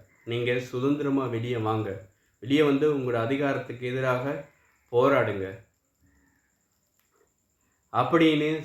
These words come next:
சொல்ற ஒரு கடவுள் அப்படிங்கிறத உலக மக்கள் மத்தியில பிரஸ்தாபிக்கிற ஒரு நடவடிக்கையில தான் அந்த குழு ஆரம்பிச்சிருந்தது. இருந்தாலும் கூட மறைமுகமாக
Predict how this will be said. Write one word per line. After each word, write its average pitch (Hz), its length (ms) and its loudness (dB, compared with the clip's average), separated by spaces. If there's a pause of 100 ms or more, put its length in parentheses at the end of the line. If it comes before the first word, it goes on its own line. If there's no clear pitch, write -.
சொல்ற 131 320 0
ஒரு 113 260 0
கடவுள் 139 480 2 (400)
அப்படிங்கிறத 139 640 0 (800)
உலக 165 340 4
மக்கள் 156 420 2
மத்தியில 147 380 0 (140)
பிரஸ்தாபிக்கிற 139 1120 -2
ஒரு 113 160 2
நடவடிக்கையில 131 720 0
தான் 131 360 -6
அந்த 113 220 -2
குழு 120 300 -4 (440)
ஆரம்பிச்சிருந்தது. 107 800 -2 (760)
இருந்தாலும் 160 600 4
கூட 147 300 0
மறைமுகமாக 131 1040 0